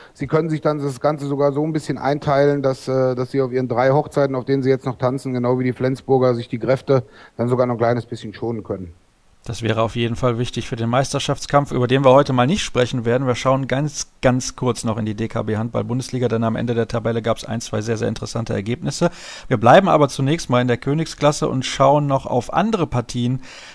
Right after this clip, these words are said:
Speaker 2: denn es haben ja noch weitere Mannschaften mitgespielt. Kielce gewinnt zweiunddreißig zu achtundzwanzig bei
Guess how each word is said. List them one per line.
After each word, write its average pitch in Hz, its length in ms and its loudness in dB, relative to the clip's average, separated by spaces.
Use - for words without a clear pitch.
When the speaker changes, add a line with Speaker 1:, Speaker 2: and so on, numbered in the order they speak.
Speaker 2:
denn 127 280 4
es - 120 -6
haben 123 160 4
ja 113 60 4
noch 104 160 0
weitere 107 340 4
Mannschaften 104 520 -2
mitgespielt. 110 680 -4
Kielce 160 640 4
gewinnt 139 440 0
zweiunddreißig 139 880 6
zu - 180 0
achtundzwanzig 123 960 -2
bei 117 260 4